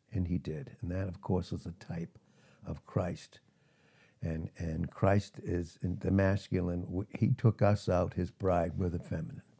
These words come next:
And so that speaks of the fact that God has always seen, always, as long as he's ever been,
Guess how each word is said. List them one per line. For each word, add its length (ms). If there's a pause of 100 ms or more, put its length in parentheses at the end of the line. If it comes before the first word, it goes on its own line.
(560)
And 160
so 220
that 340
speaks 460
of 280
the 80
fact 500
that 260
God 400 (380)
has 180
always 500
seen, 480 (280)
always, 720 (340)
as 140
long 240
as 100
he's 160
ever 260
been, 360